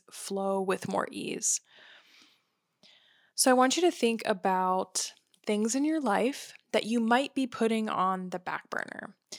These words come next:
Maybe it's a task you really need to get done that's been sitting on your to-do list for months, or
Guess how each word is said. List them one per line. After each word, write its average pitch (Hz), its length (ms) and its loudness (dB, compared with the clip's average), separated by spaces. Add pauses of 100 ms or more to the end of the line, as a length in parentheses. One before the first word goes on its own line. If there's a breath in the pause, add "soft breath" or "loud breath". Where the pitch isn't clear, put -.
(340 loud breath)
Maybe 196 360 2
it's - 400 -4
a 202 60 -4
task - 640 2
you 190 500 0
really 196 240 0
need 190 200 -2
to 190 60 -2
get 185 200 -2
done 185 200 0
that's 180 180 -4
been 185 160 -4
sitting 180 340 -2
on 180 140 -6
your 180 100 -6
to-do - 300 -4
list - 260 0
for 98 140 -4
months, - 520 0
or 185 480 0